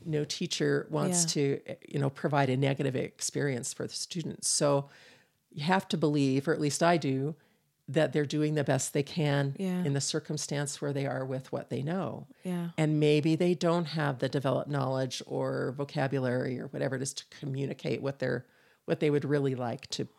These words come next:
Speaker 1: be able to do.
Speaker 2: Yeah.
Speaker 1: 'Cause most people believe on what, in what beautiful sound is
Speaker 2: Yeah.
Speaker 1: and what it takes to make a healthy,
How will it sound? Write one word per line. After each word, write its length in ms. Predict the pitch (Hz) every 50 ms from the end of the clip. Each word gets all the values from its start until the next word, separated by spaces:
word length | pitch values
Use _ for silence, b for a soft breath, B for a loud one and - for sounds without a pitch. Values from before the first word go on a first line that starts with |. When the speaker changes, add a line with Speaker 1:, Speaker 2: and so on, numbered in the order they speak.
| 202 202
Speaker 1:
be 140 | - 151 135
able 180 | 123 127 131 127
to 100 | - -
do. 220 | 147 156 160 160 143
Speaker 2:
Yeah. 240 | 170 160 160 160 147 b b b b b b b _
Speaker 1:
'Cause 100 | - -
most 300 | 247 254 269 240 - -
people 340 | - - 202 - - - 165
believe 540 | 147 165 151 139 143 151 151 156 156 -
on 140 | 143 143 139
what, 200 | 139 - - - _ _ _ _ _
in 380 | - 156 151 143 143 - 220 220 -
what 120 | - -
beautiful 340 | - 165 160 147 143 - 147
sound 400 | 143 - 160 147 147 151 151 139
is 480 | 151 147 143 143 143 147 143 - - B B B B B B B
Speaker 2:
Yeah. 220 | 185 175 175 175 170
Speaker 1:
and 360 | - - 151 139 135 131 -
what 160 | - 147 147 139
it 160 | - - -
takes 320 | - 156 170 156 - - -
to 100 | - 160
make 180 | 151 143 - -
a 60 | 147
healthy, 840 | 135 - - 165 151 143 - - - 151 147 143 139 135 135 139